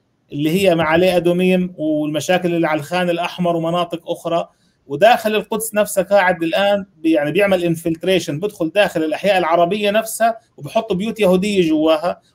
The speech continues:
طبعًا لما بحط بيوت يهوديه جواها بضطر يحط جيش مستمر، يعني مناطق نقط عسكريه للحمايه مثل ما عمل في الخليل، فبصير عندك يعني انت زي كانه ثكنات عسكريه مع مواطنين يهود مستوطنين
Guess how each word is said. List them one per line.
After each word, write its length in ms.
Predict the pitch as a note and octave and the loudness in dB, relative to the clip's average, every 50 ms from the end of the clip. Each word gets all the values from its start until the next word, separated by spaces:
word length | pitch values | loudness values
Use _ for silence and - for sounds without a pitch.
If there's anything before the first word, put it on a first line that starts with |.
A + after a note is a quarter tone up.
| _ | _
طبعًا 180 | - D#3+ D#3+ F3 | -2 0 2 2
لما 160 | F3 F3 F3+ | 2 2 0
بحط 260 | F3 F3 A3 A3 - | 0 -2 -4 -6 -6
بيوت 200 | G#3 G#3 A3 F#3 | -6 -6 -4 0
يهوديه 320 | G3+ F#3+ F#3 G3 G#3+ A3 G#3+ | 2 4 4 4 2 0 -2
جواها 300 | F#3 G3+ G#3 A3 G#3 G3+ | -2 0 2 4 4 4
بضطر 320 | F#3+ F#3 F#3 G#3+ G#3 G#3 | 2 2 0 2 2 2
يحط 220 | F#3+ C3+ F#3 F3 - _ - | 2 0 -2 -4 -6 _ -2
جيش 440 | G#3 G#3+ G3+ F3 - - - - - | 0 0 2 0 -2 -6 -10 -12 -12
مستمر، 560 | D3+ - - - - D#3+ E3+ G3+ G#3+ F3+ D3+ | -12 -12 -10 -6 -2 0 2 2 2 2 2
يعني 280 | B2 A#2 A2+ A2+ A#2+ B2+ | 0 -2 -4 -4 -4 -6
مناطق 440 | C3 C#3 D#3 F3 F3+ F3+ F3+ D3+ D#3+ | -4 -2 0 0 0 -2 -2 -6 -6
نقط 260 | E3+ F3 - E3 D#3+ | -6 -4 -4 -4 -4
عسكريه 460 | C#3+ C#3+ C#3+ - - D#3+ E3 E3+ E3 | -4 -6 -6 -6 -4 -2 0 0 0
للحمايه 560 | D#3 D#3 D3+ D3 - D3 D3+ D#3+ D#3+ D3+ D3 | 0 0 -2 -4 -6 -6 -2 0 0 0 0
مثل 180 | C#3+ D#3 D#3+ E3 | -2 -4 -6 -4
ما 100 | D3 D3+ | -2 -2
عمل 200 | D#3+ E3 E3 D3+ | 0 0 -2 -4
في 80 | - D#3 | -6 -10
الخليل، 500 | C#3+ - - C#3+ C#3+ C#3 D3 D#3+ F3+ - _ _ _ _ _ _ _ _ _ | -14 -10 -8 -6 -6 -4 -4 -6 -6 -10 _ _ _ _ _ _ _ _ _
فبصير 280 | C#3+ D3+ D#3 - A#3 A3+ | -4 -4 -2 -2 0 0
عندك 300 | A#3 B3 A3 A3 F3+ G3 | 2 2 2 2 2 2
يعني 220 | F#3+ F#3 G3 G3+ | 2 2 2 0
انت 140 | G#3+ F#3+ G3+ | 0 0 2
زي 180 | F#3 F#3 G#3+ G#3 | 2 2 2 2
كانه 260 | A3 G#3+ A3+ G#3+ F#3 | 2 2 2 2 2
ثكنات 400 | F#3+ F#3+ F#3 F#3 G#3+ G#3+ G#3 G3+ | 2 0 0 2 2 2 2 2
عسكريه 560 | F#3 F#3 F3+ - - F#3+ F#3+ G3 G3 G3 F#3+ | 0 -2 -2 0 0 2 2 2 2 2 2
مع 180 | F#3+ G3 F#3 F#3 | 2 2 2 2
مواطنين 720 | F#3 F3+ F3 E3+ E3+ F3 F3 F3+ F#3+ G3+ G#3+ A#3 A#3 - - _ _ _ _ _ _ _ - | 4 4 4 4 4 2 2 2 2 0 0 -2 -4 -6 -10 _ _ _ _ _ _ _ -2
يهود 360 | D3+ D#3+ D3 E3+ F3+ E3 D3 | -2 0 2 4 2 2 2
مستوطنين 840 | D#3+ E3 E3 - F3+ F3+ E3+ E3+ F3 F3 F3+ F#3+ G#3 G#3+ G#3 G#3 | -2 -4 -2 0 0 0 2 0 0 -2 0 0 -2 -2 -4 -6